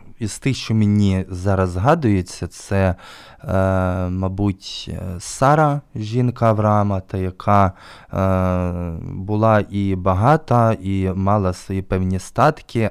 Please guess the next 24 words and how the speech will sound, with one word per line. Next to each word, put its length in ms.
але, 560
е, 720
залишивши 680
все, 380
вона 320
пішла 720
і 600
підтримувала, 640
подорожувала 840
з 500
Авраамом 720
і 360
корилася 640
повністю 840
своєму 480
чоловіку 800
і, 440
е, 420
волі 380
Божій, 500
яка 560
їх 600
вела 380
до 400